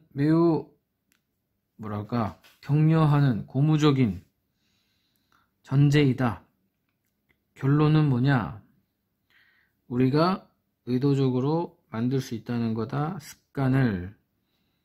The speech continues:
더 행복해, 아, 뇌가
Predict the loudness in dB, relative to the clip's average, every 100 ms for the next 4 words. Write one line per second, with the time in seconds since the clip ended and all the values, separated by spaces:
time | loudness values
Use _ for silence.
0 | _ _ _ -6 -4 -2 -2 -2 -4 -6
1 | -4 -2 -2 -4 -8 -6 -4 -2 -2 0
2 | -2 -4